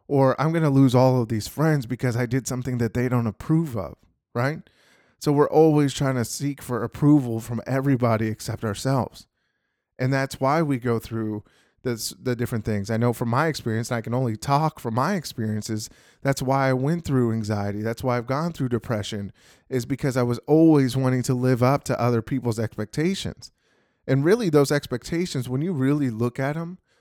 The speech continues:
those are the expectations that you hold yourself to.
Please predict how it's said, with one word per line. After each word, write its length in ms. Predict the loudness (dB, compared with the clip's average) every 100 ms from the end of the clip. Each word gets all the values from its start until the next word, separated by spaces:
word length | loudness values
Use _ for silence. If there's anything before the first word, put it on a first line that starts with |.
| _ _
those 200 | -4 -4
are 60 | -6
the 240 | -4 -2
expectations 680 | -4 -4 -8 -4 -6 -4 -4
that 140 | -2
you 160 | 0 0
hold 300 | 2 2 2
yourself 640 | -2 -2 -2 0 -2 -6
to. 320 | -6 -6 -6